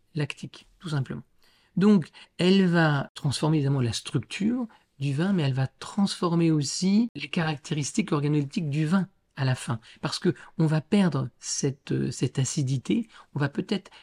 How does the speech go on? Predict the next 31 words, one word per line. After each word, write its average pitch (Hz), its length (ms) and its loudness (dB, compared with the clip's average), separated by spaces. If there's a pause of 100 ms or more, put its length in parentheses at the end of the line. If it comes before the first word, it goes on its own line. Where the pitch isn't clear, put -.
(120)
perdre 185 220 0
un 156 80 2
petit - 180 -4
peu 180 220 -2
cette, - 420 -2
euh, 131 260 2 (1000)
cette - 240 -6
fraîcheur 160 340 -2
dans 135 140 2
le 123 60 0
vin, 156 220 0
ce, - 140 -6
ce - 140 -12
côté - 240 -2
peut-être 147 300 -6
un - 100 -16
peu 151 100 -2
mordant, 143 580 4 (500)
euh, 139 100 0
pour 151 220 -2
avoir 165 260 -2
quelque 143 240 -2
chose 170 240 0
d'un 143 160 2
peu 147 180 -4
plus - 260 -8
rond, 156 300 2
d'un 147 160 2
peu 147 120 -4
plus 143 180 -6
souple. - 360 -10